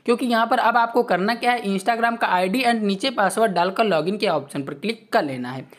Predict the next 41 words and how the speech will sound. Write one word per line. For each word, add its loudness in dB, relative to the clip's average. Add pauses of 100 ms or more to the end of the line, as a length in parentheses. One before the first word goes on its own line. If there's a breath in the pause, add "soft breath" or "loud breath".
(100)
तो 0
मैं 2
यहाँ 2
पर 2
Instagram 0
का 4
आईडी 2
and -2
पासवर्ड 0
डाल 0
देता -8
हूँ। -8 (420 soft breath)
तो 2
भाइयों, 2
जैसे 0
कि -2
मैंने 2
यहाँ 0
पर -2
Instagram 0
का 2
आईडी 2
and 0
पासवर्ड 2
डाल 4
दिया 2
हुआ 4
है, 2
simply -2
मैं 2
यहाँ 4
पर 2
इस 0
लॉगिन 2
के 0
ऑप्शन 2
पर -6
क्लिक -6
कर 2
लेता -2
हूँ। -6